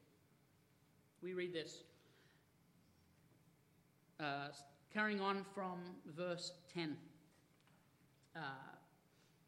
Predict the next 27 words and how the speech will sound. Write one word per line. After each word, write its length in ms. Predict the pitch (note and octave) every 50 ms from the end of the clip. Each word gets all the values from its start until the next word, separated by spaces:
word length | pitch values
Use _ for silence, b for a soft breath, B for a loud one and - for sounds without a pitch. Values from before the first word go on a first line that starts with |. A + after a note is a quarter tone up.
| - - - - - - - -
verse 220 | F#3 F#3 F3+ -
ten 200 | - G3 F#3 F3 E3+
ends 160 | F3 E3+ E3+
with 140 | E3 D#3 E3
this, 160 | E3 D#3+ D#3+
that 120 | - - E3
he 200 | E3+ E3+ E3+ E3 E3
commanded 440 | F3 F3 F3 F3 F#3 F#3 F3 E3
the 80 | E3 D#3
seven 280 | - - F#3 F3+ F#3 F3+
eunuchs 340 | F3+ F3+ F3 F3 - - B B B B B
who 80 | G3
served 360 | F#3 - - G#3+ G#3 G#3 G#3 -
in 140 | - F3+ F#3+ F#3+
the 60 | F3
presence 460 | - - G3+ F#3+ F3+ F#3+ F3+ E3+ - -
of 200 | E3+ D#3+ D#3 D#3+
the 40 | D#3
king 280 | - - F#3+ F#3 F3 - B B B B
to 80 | - G3+
bring 220 | F3 G3 G3+ G3+
Queen 340 | G3+ - G#3+ G#3+ G#3 G3 F3+ -
Vashti 440 | F#3+ F#3+ G3+ - - - - G3+ F3+ D#3
before 320 | D3+ - - G3+ G3+ G#3+ G#3+
the 80 | G#3
queen, 320 | G#3 - - G3+ F#3+ G3 F#3+ G3 - - - -
king 180 | G3+ F#3+ G3